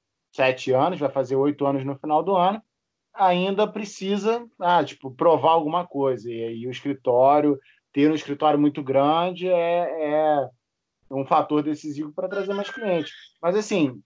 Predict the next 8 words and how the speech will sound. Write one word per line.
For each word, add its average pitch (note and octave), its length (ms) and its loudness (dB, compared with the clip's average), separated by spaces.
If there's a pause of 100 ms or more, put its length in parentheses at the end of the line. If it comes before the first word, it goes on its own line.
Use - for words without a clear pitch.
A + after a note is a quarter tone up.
(100)
é, C3 240 -2
voltando C#3+ 500 0
à D#3 60 -2
parada D3+ 280 0
que C#3+ 80 -20
você C#3+ 220 -10
falou, C#3 380 0
é, B2+ 720 0